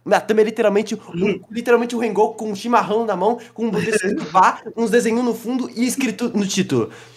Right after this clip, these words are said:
Speaker 1: ah, "Kimetsu no Yaiba e os churros no trem", pegou cinco milhões. Por quê? Porque o conteúdo é bom, simples, do jeito que o pessoal consegue chamar a atenção de todo mundo,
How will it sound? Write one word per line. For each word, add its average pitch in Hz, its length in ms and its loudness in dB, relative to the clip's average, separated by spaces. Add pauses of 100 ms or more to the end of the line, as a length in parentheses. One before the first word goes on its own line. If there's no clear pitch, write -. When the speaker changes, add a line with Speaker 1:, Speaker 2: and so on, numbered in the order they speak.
(240)
Speaker 1:
ah, 175 180 2
"Kimetsu 233 400 -2
no 240 60 4
Yaiba 233 160 2
e - 20 -4
os 233 60 -6
churros 240 180 0
no 226 80 0
trem", 170 240 -2
pegou 190 300 -2
cinco 214 220 -4
milhões. 165 280 0
Por 190 160 -8
quê? 233 160 2
Porque 202 220 -4
o 175 40 -4
conteúdo 180 360 0
é 143 80 4
bom, 196 400 2 (500)
simples, 294 560 2
do 202 60 2
jeito 208 120 2
que 208 80 -4
o 185 40 -4
pessoal 214 280 0
consegue 190 460 -6
chamar 190 140 4
a - 20 4
atenção 190 160 -2
de - 100 -6
todo 196 160 0
mundo, 226 320 0